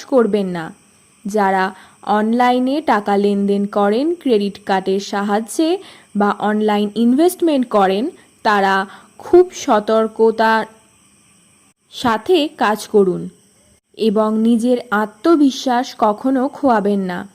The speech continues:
নিজের প্রতি আস্থা রাখুন, অন্যের কথায় কিন্তু নিজেকে চালনা করবেন না। আপনি নিজে যেটা সঠিক বলে মনে করছেন, নিজের ওপর বিশ্বাস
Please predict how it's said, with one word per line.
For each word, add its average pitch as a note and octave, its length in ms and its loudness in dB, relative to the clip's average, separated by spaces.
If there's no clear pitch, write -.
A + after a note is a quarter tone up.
নিজের A#3 380 2
প্রতি A#3+ 320 0
আস্থা A3+ 400 -2
রাখুন, G3+ 400 -2
অন্যের C#4 520 2
কথায় B3 480 0
কিন্তু A#3+ 420 -2
নিজেকে C4+ 500 2
চালনা A3 520 0
করবেন G#3 460 2
না। F#3+ 180 -6
আপনি G#3+ 440 -2
নিজে G#3+ 340 2
যেটা G#3 300 2
সঠিক A3 500 -2
বলে D#4+ 260 4
মনে A#3 280 2
করছেন, D#4 560 -2
নিজের A3 340 0
ওপর G#3 360 2
বিশ্বাস G#3+ 460 -2